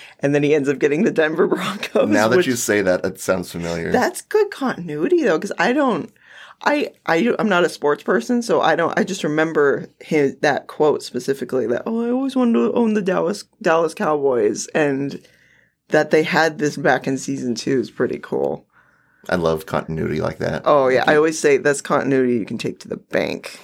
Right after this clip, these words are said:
Speaker 2: <laughs>
Speaker 1: And Jesus Christ, Patty and Selma being legit jerks to Marge to her face.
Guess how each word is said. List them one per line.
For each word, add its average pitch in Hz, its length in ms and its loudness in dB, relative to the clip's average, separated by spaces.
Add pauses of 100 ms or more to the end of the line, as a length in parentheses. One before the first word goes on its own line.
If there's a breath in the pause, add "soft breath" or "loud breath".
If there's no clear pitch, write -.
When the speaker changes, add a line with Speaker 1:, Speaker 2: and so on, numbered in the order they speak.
Speaker 2:
<laughs> 120 440 -4 (640)
Speaker 1:
And 202 300 -2 (160)
Jesus 269 420 -2
Christ, 214 440 -2
Patty 226 280 2
and 180 140 0
Selma 156 240 2
being 143 300 0
legit 143 480 0
jerks - 380 0
to 135 100 -2
Marge 120 380 0
to 127 120 -2
her 110 160 -2
face. - 540 -8